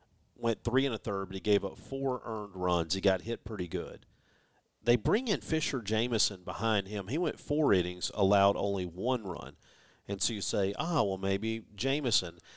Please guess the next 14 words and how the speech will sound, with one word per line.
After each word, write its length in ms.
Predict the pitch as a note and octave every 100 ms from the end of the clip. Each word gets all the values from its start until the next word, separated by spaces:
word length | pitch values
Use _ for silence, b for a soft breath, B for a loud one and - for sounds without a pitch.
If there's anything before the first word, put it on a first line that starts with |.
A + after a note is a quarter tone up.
| B
That, 160 | C#3+
that's 200 | F3 F3+
a 40 | -
couple 300 | C#3 D3 C#3+
of 60 |
freshmen 400 | - A2 G2+ G2+
right 180 | F#2 F2+
there. 200 | G2+ G2
Jameson's 580 | - G2+ A2+ A#2 - F#2
a 60 | F2+
big 400 | D2+ B2+ B2+ G2
guy, 240 | F#2 D#2+
six 340 | - - A#2+ -
five. 480 | A2+ G#2 G#2 G#2